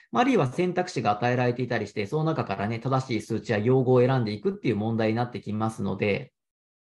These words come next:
まあ、一箇所、二点ですね。あの、回答箇所二十五箇所っていうのももう近年の試験の傾向として定まっているところがありますからね。なので、まあ、基本今年の試験についても、まあ、二十五箇所、回答箇所が用意されていて、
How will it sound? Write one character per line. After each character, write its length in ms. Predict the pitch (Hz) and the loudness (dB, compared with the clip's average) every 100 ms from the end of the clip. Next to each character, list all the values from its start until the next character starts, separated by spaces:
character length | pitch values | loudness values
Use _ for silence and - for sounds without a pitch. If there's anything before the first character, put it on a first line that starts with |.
| _ _ _ _ _ _ - | _ _ _ _ _ _ -2
ま 80 | |
あ、 40 | 202 | -2
一 100 | - | 0
箇 80 | 240 | 0
所、 280 | 117 - _ - - - | -2 -4 _ -20 -14 -2
二 140 | 143 | 2
点 180 | 165 131 | 4 2
で 80 | 95 | 0
す 80 | |
ね。 240 | 143 180 190 _ _ _ | -4 -4 -10 _ _ _
あ 100 | - | 0
の、 220 | 143 139 | 4 2
回 160 | 139 170 | 4 2
答 120 | 165 | 2
箇 80 | 156 | 0
所 120 | 127 | 0
二 160 | 117 156 | 0 0
十 160 | 127 | 0
五 120 | 107 107 | -2 -2
箇 120 | 127 | -4
所 140 | 131 | -4
っ 80 | 123 | -4
て 60 | 120 | -2
い 40 | |
う 40 | |
の 60 | 104 | -2
も 120 | 98 | -2
も 100 | 110 | -4
う 20 | 110 | -4
近 180 | 139 | -2
年 120 | 120 101 | -2 -2
の 60 | |
試 100 | 98 | -6
験 140 | - 107 | -6 -4
の 100 | 101 | 0
傾 180 | 113 | 0
向 140 | 110 117 | 2 0
と 100 | 110 | -2
し 80 | - | -2
て 280 | 104 - _ | -4 -4 _
定 260 | 131 127 | 0 2
ま 100 | 127 | 2
っ 80 | 123 | 0
て 60 | 107 | -2
い 40 | |
る 60 | 98 | -4
と 60 | |
こ 100 | 98 | -2
ろ 80 | 107 | -2
が 100 | 98 | -2
あ 20 | |
り 100 | 101 | -2
ま 120 | 104 | -4
す 80 | 104 | -4
か 80 | 98 | -4
ら 80 | 101 | -2
ね。 200 | 131 135 - _ - - - _ _ _ _ _ _ _ _ _ | -2 -4 -12 _ -20 -20 -20 _ _ _ _ _ _ _ _ _
な 100 | 226 | 0
の 120 | 180 | 4
で、 140 | 127 | 6
ま 220 | 147 359 | 6 4
あ、 20 | 131 | 2
基 160 | - | 0
本 100 | 202 | 0
今 100 | 202 | 0
年 120 | 190 | -2
の 140 | 196 190 | -2 -2
試 100 | - | 0
験 100 | 156 | -2
に 80 | 113 | 0
つ 80 | |
い 100 | 127 | -2
て 80 | 117 | 0
も、 140 | 107 104 | -2 0
ま 120 | 127 | 0
あ、 20 | 127 | 0
二 160 | 143 | -2
十 140 | 131 117 | -2 -2
五 140 | 113 | -2
箇 120 | 113 | -4
所、 160 | 113 98 | -4 -6
回 240 | - 113 | -2 -2
答 100 | 113 | -2
箇 120 | 117 120 | -2 -2
所 100 | 110 | -2
が 80 | |
用 160 | 101 123 | 2 0
意 40 | |
さ 120 | 113 113 | 0 -2
れ 100 | 113 | -2
て 100 | 117 | -2
い 120 | 113 | -2
て、 280 | 160 160 | -2 -2